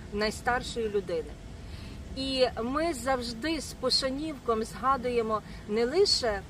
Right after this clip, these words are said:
великий подвиг жінки, матері, християнки, берегині родинного вогнища. Ми розуміємо,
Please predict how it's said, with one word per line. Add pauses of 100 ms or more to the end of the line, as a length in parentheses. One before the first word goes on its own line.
(360)
великий (100)
подвиг (200)
жінки, (520)
матері, (420)
християнки, (560)
берегині
родинного
вогнища. (580)
Ми
розуміємо,